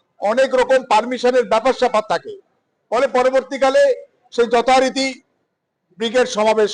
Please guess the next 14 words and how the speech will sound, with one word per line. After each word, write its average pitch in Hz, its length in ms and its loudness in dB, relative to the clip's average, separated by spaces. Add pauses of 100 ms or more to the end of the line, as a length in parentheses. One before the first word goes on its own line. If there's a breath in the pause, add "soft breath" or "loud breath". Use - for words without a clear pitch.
হয়নি, 220 280 0 (420)
ব্রিগেডের 208 360 -2 (100)
ঘোষণা 214 300 -4 (100)
দেওয়াটাই 208 400 2
সার 208 140 0 (100)
ছিল। 240 120 -4 (680)
পরে 240 200 -2
নাকি 262 140 -2 (100)
আদালতে 262 420 0
গিয়ে 269 160 -2
এসছিল, 151 260 -6 (200)
কলকাতা 214 340 2
হাইকোর্টে 196 400 0
এসছিল 220 260 -8